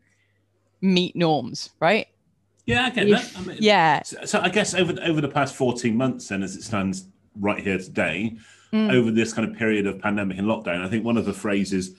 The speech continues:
Speaker 2: alongside unprecedented and furlough, which are just words that didn't really exist in my
Speaker 1: <laughs>
Speaker 2: vocabulary before,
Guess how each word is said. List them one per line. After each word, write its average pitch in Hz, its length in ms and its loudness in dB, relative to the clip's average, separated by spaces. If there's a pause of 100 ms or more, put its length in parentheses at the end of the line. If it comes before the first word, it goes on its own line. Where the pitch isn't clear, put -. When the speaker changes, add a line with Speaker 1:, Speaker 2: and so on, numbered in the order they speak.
(280)
Speaker 2:
alongside 104 640 0 (640)
unprecedented 107 840 0
and 98 240 0
furlough, 95 440 2
which 98 220 0
are 92 60 -8
just 107 180 -2
words 104 240 2
that 92 80 -2
didn't 104 220 6
really - 180 8
exist 214 320 6
in 214 60 6
my 226 100 8
Speaker 1:
<laughs> 196 100 4
Speaker 2:
vocabulary 185 360 0
before, 92 480 -6